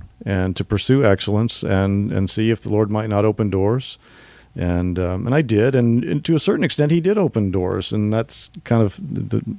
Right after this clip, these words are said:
some of the more, um, complicated, uh, aspects of my history. But I did, the Lord blessed me with a, a very satisfying career using the musical talents he gave me.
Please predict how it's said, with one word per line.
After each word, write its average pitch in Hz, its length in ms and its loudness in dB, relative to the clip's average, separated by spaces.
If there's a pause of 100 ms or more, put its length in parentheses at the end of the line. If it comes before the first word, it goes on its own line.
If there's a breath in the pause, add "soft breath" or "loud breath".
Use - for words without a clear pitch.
some - 180 -4
of 107 80 0
the 107 60 2
more, 101 260 2 (720 loud breath)
um, 92 680 -4 (280)
complicated, 110 680 0 (1200 soft breath)
uh, 90 200 -4 (100)
aspects 113 580 2
of 101 140 -2
my 107 160 2
history. 107 440 2
But 120 200 2
I 135 160 2
did, 156 480 -2 (100)
the 147 240 -2
Lord 156 260 2
blessed 127 380 0
me 123 160 4
with 113 240 2
a, 107 380 4 (120)
a 110 140 0
very 113 300 2
satisfying 104 760 0
career 95 720 0
using 107 800 0 (120)
the 104 120 -4
musical 98 420 0
talents 87 380 -4
he 90 80 -6
gave 85 260 -4
me. - 240 -6